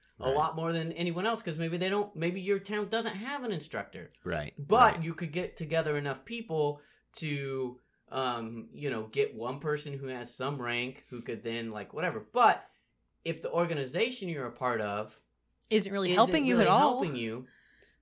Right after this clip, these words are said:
Speaker 1: then what's the point of it? You,
Speaker 2: Right,
Speaker 1: you're
Speaker 3: Yeah.
Speaker 1: back
Speaker 2: right.
Speaker 1: to where you were to begin with, so.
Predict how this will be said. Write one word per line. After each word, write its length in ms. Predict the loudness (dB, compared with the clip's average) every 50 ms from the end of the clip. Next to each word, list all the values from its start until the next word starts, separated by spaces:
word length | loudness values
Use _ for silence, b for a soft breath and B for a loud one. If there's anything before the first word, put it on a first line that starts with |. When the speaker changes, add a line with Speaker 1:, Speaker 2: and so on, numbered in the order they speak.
| b -4
Speaker 1:
then 160 | -2 -2 -2
what's 240 | 0 -2 -4 -4 -4
the 140 | -6 -6 -6
point 340 | -6 -6 -8 -6 -4 -4 -4
of 100 | -4 -8
it? 140 | -10 -12 -10
You, 120 | -6 -4 -4
Speaker 2:
Right, 180 | -4 -4 -6 -4
Speaker 1:
you're 140 | -2 -2 0
Speaker 3:
Yeah. 80 | 2 2
Speaker 1:
back 120 | 2 0 0 -2
Speaker 2:
right. 80 | -4
Speaker 1:
to 100 | -6 -4
where 500 | -2 0 0 2 2 0 0 -2 -4 -8 -10
you 260 | -10 -8 -6 -6 -6
were 580 | -6 -6 -6 -4 -4 -2 -4 -4 -6 -6 -10 -14 _ _ _ _ _ _ _ _ -12
to 100 | -10 -10
begin 320 | -10 -8 -6 -6 -6 -6
with, 180 | -8 -12 -18 -16
so. 340 | -14 -12 -12 -12 -12 -16